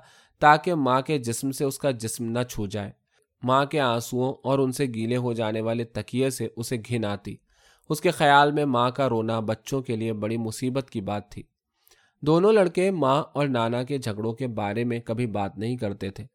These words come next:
اور بڑی احتیاط برتتے تھے کہ ان جھگڑوں کا موضوع نہ اٹھ کھڑا ہو۔ لیکن دونوں بھائیوں کو ایک دوسرے سے بڑی محبت تھی اور ماں کے رونے کے دوران وہ ساتھ لپٹے رہتے۔ مگر صبح کو اٹھ جانے کے بعد انہیں رات کے وقت کا باہم لپٹنا یاد آنے پر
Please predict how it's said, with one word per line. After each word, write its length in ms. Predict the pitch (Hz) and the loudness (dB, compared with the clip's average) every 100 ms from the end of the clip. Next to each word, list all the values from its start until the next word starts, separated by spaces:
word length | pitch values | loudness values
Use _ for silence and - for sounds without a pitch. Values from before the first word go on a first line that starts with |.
| _ _ _ - | _ _ _ 2
اور 140 | 139 | 2
بڑی 280 | 143 147 151 | 4 4 4
احتیاط 460 | 127 120 120 127 | 2 0 0 0
برتتے 460 | 127 110 110 - 120 | 0 -2 -4 -4 -6
تھے 200 | 123 123 | -2 -4
کہ 80 | 127 | -2
ان 180 | 123 120 | -2 -2
جھگڑوں 360 | 113 104 113 | -4 -4 -4
کا 140 | 113 120 | -2 -2
موضوع 400 | 107 101 107 117 | -2 -2 -4 -4
نہ 80 | |
اٹھ 260 | 113 104 - | -2 -4 -6
کھڑا 200 | 107 98 | -6 -6
ہو۔ 160 | 101 104 _ _ _ _ _ _ | -6 -10 _ _ _ _ _ _
لیکن 280 | 147 175 170 | 2 2 4
دونوں 240 | 165 185 | 4 4
بھائیوں 420 | 175 135 135 156 | 4 4 4 0
کو 120 | 165 170 | 0 0
ایک 180 | 156 | -2
دوسرے 360 | 117 113 127 131 | -4 -6 -4 -4
سے 120 | 131 | -2
بڑی 240 | 135 113 123 | -4 -2 -2
محبت 520 | 110 104 104 113 113 | -4 -6 -4 -4 -4
تھی 180 | - 131 - | -8 -10 -12
اور 160 | - 127 | -6 -4
ماں 240 | 123 120 | 0 0
کے 160 | 123 147 | -2 -2
رونے 340 | 120 107 120 | -2 -2 -2
کے 100 | 120 | -4
دوران 460 | 120 104 104 107 110 | -4 -2 -2 -4 -4
وہ 120 | 110 | -6
ساتھ 420 | 120 - 113 123 | -6 -2 0 0
لپٹے 360 | 113 101 - 110 | -4 -6 -4 -4
رہتے۔ 280 | 101 98 - - _ _ _ _ - | -4 -6 -14 -18 _ _ _ _ -4
مگر 220 | 147 185 | 2 2
صبح 360 | 185 147 151 175 | 2 0 2 2
کو 260 | 196 175 | 2 2
اٹھ 100 | 170 151 | 2 0
جانے 300 | 131 123 131 | 0 0 -2
کے 140 | 139 | -4
بعد 300 | 123 107 107 107 - | -4 -2 -2 -4 -6
انہیں 220 | 123 139 | -4 0
رات 360 | 127 110 120 123 | 2 2 2 0
کے 100 | 139 | -6
وقت 320 | 117 107 - | -2 -6 -6
کا 140 | - 117 | -4 -2
باہم 420 | 110 107 117 117 | 0 0 -2 -4
لپٹنا 480 | 107 104 95 101 104 | -4 -6 -8 -6 -4
یاد 340 | 101 113 120 | -2 0 0
آنے 240 | 104 104 | -2 -2
پر 180 | 101 101 | -6 -8